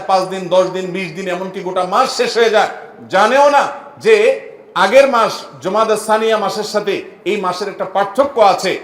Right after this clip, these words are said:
আগের মাসটা সাধারণ জেনারেল মাস, কিন্তু এটা সম্মানিত মাস, কোরআন যাকে বিশেষ মর্যাদাপূর্ণ মাস ঘোষণা করে দিয়েছে। আমরা অনেকে জানিও না রজব মাস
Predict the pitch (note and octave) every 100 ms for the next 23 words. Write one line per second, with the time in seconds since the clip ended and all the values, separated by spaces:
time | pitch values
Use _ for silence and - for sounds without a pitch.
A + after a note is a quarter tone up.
0 | - - F3+ G3 G#3+ G#3+ - A3+ - F#3+
1 | A3 A3+ G3 G3 A3+ B3 B3 A#3+ - -
2 | - - G#3+ G#3 G#3 G3+ F#3 - G3 A#3
3 | D#4+ D4 B3+ A#3+ G#3 - - - G#3+ A3+
4 | D#4+ D4 C4 A#3 A3+ A3+ A3+ G#3+ G#3 G#3
5 | G#3 G#3 G3+ G3 F#3+ F3+ F3+ F#3+ G3 F#3+
6 | F3+ F3+ F3 - - - F#3+ A3+ A#3 A3+
7 | A3+ G#3 A#3 C#4 A#3+ G3 - - - G3+
8 | G3+ G3+ F#3+